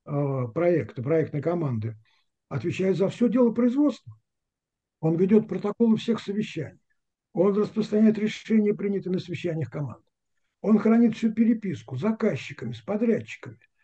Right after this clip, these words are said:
А, то есть, э, действительно, ключевая роль, потому что у него в руках весь документооборот.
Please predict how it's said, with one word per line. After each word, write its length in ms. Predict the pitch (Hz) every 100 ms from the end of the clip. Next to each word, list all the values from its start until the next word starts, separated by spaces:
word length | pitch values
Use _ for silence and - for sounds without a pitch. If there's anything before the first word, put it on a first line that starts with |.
| _ _ _ -
А, 300 | 151 147 143
то 140 | 196
есть, 260 | 196 - 175
э, 140 | 165
действительно, 480 | 156 - 233 190 165
ключевая 600 | 156 185 202 196 170 156
роль, 240 | 220 269 - _ _
потому 300 | 123 165 208
что 120 | -
у 40 | 196
него 140 | 190
в 40 |
руках 460 | 185 180 - 220 170
весь 220 | 170 233
документооборот. 920 | 196 220 165 151 156 196 262 294 -